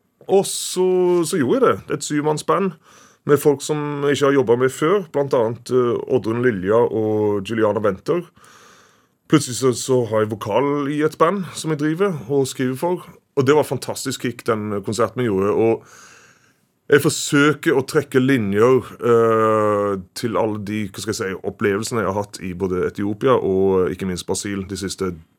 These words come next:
ti årene. Så musikken, jeg håper å si, bærer preg av det. Men jeg vet, vil at det skal være veldig, eh, åpne rammer. Eh, i akkurat dette bandet, som faktisk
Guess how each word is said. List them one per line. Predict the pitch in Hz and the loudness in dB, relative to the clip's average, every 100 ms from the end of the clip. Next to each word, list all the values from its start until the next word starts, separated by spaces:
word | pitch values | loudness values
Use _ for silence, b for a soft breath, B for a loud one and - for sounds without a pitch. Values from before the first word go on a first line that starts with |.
| - | -6
ti | 117 | 2
årene. | 117 90 90 95 - B B B B B B B - | 2 2 0 -2 -4 B B B B B B B -12
Så | 117 | -2
musikken, | 113 113 101 139 131 127 | -2 -2 -2 0 2 4
jeg | 117 | 4
håper | 101 | 2
å | 98 | 2
si, | 110 90 | 2 2
bærer | 101 98 98 | 0 0 0
preg | - 101 95 | -2 -2 -2
av | 98 98 | -4 2
det. | 117 151 151 b b b _ _ _ _ _ - - | 4 4 2 b b b _ _ _ _ _ -14 -2
Men | 120 | 2
jeg | 117 | 2
vet, | 104 107 110 | 2 -2 -2
vil | 110 | 0
at | 113 | 0
det | 101 | 0
skal | 117 107 | -2 0
være | 101 | 0
veldig, | 90 107 107 | 2 0 2
eh, | 101 95 76 58 60 - 110 | 2 2 0 -4 -6 -2 -2
åpne | 92 92 | -2 2
rammer. | 113 95 107 127 - B B B B B B B - | 2 2 2 0 -2 B B B B B B B -4
Eh, | 110 107 104 101 98 98 95 | 2 4 4 2 2 2 4
i | 104 | 2
akkurat | 110 107 | 2 0
dette | 110 98 | -2 2
bandet, | 107 117 139 135 | 2 4 2 0
som | 117 | -4
faktisk | 101 - - 95 - | -8 -4 -4 -4 -6